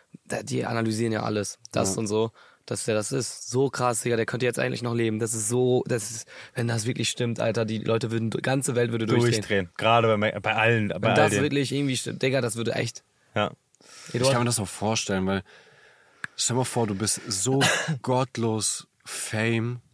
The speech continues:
Speaker 2: dass du nichts machen kannst, halbwegs in der Öffentlichkeit, ohne
Speaker 3: Ja.
Speaker 2: dass du, äh, gerade weil er ja so rüberkam, als hätte er krass Social Anxiety auch noch. Also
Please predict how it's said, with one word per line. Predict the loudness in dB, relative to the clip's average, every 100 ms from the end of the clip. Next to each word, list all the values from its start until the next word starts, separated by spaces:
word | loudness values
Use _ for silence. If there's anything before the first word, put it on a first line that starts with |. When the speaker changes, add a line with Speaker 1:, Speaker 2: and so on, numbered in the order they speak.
| _
Speaker 2:
dass | -4 -2
du | 0
nichts | 0 2 2 0 0 -4
machen | -2 -2 -4
kannst, | -8 -6 -4 -6 -4
halbwegs | -4 -4 -4 -4 -4
in |
der | -4
Öffentlichkeit, | -4 -6 -8 -6 -8 -2
ohne | 0 2
Speaker 3:
Ja. |
Speaker 2:
dass | 2 0 0
du, | -2 -4 -12 -20 _ _ -10
äh, | -4 0
gerade | 2 2
weil | 2 2
er |
ja | 2
so | 0 0 0 -4 _ _ _ _ -6
rüberkam, | -2 -2 0 -2
als | 0 -2
hätte | -2
er | -2
krass | -2 -2 -2
Social | 0 -2 -2
Anxiety | -4 -2 0 0 -2 -4
auch |
noch. | -4 -6
Also | -8 -6 -6